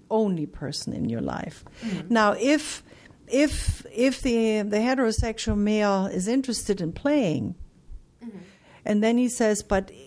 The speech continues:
Speaker 1: but if you want to have a female, I want to be part of that. I want to be,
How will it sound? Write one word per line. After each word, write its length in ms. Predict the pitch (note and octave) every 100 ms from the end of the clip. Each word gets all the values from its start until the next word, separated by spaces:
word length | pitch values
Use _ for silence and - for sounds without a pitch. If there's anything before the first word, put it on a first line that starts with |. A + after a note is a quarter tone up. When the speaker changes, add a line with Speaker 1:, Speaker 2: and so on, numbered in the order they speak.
| -
Speaker 1:
but 220 | E3+ F#3
if 500 | - C4+ B3+ - -
you 440 | A3 G#3 F#3+ F3+ F3+
want 340 | F#3 G3+ D4+ F4
to 120 | C4+
have 640 | G#3 A3 F3 E3+ F#3 - - - - - -
a 100 | -
female, 680 | G3 - A3+ G3 E3 D3+ D3 - _ _ _ _ _ _ _ _ _ _ -
I 140 | G#3 A#3+
want 160 | A#3
to 60 | G#3
be 120 | F#3
part 300 | - F3 D3+
of 60 | D3
that. 400 | A#3 A#3 - - _ - - -
I 120 | G#3
want 200 | G#3+ G3+
to 80 | F#3+
be, 360 | F#3 F#3+ F3+